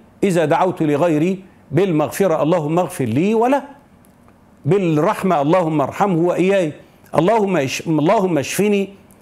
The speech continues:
وإياي". كلامه في الحقيقة كلام له سنده من القرآن الكريم، وأيضًا من سنة النبي صلى الله عليه وآله وسلم.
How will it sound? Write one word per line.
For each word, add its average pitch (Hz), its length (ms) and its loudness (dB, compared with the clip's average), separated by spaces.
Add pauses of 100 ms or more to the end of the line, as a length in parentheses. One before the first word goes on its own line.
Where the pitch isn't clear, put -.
(180)
وإياي". 180 540 0
كلامه 233 380 0
في 143 100 -4
الحقيقة 170 500 -2
كلام 196 420 0 (1120)
له 185 360 2
سنده 185 480 0 (120)
من 208 180 2
القرآن 170 500 0
الكريم، 160 500 -2 (600)
وأيضًا 160 560 2
من 139 180 0
سنة 196 420 0
النبي 156 420 0 (360)
صلى 196 380 0
الله 151 320 0
عليه 151 280 0
وآله 147 400 0
وسلم. 117 440 -2